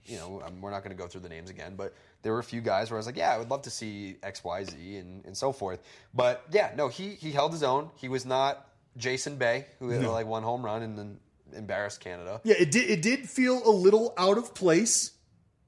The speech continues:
Speaker 2: Like,
Speaker 1: Yeah.
Speaker 2: so, like, and, and honestly, even, like, the reception, fans, like, wasn't as loud or aggressive when Salvador Perez's name was announced in the Home Run Derby. But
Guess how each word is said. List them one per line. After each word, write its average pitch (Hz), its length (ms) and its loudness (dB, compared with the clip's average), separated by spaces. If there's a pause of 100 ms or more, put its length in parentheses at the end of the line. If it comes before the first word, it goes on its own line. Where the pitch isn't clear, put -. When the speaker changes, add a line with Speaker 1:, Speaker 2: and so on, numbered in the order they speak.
(280)
Speaker 2:
Like, 170 140 4
Speaker 1:
Yeah. - 40 4 (120)
Speaker 2:
so, 196 80 4
like, 185 240 6
and, 175 180 4
and 170 160 2
honestly, 190 460 4
even, 180 260 0
like, 156 300 4 (300)
the 143 100 2
reception, 160 760 4 (340)
fans, 156 480 2
like, 139 320 2 (380)
wasn't 147 440 4
as 139 380 4
loud 147 440 4
or 131 140 2
aggressive 139 460 4
when 123 160 -2
Salvador 135 460 4
Perez's 131 400 -2
name 139 200 -2
was 135 120 -2
announced 139 480 0 (100)
in 143 120 0
the 127 80 0
Home 135 160 2
Run 117 220 -2
Derby. 147 360 0 (320)
But 143 380 6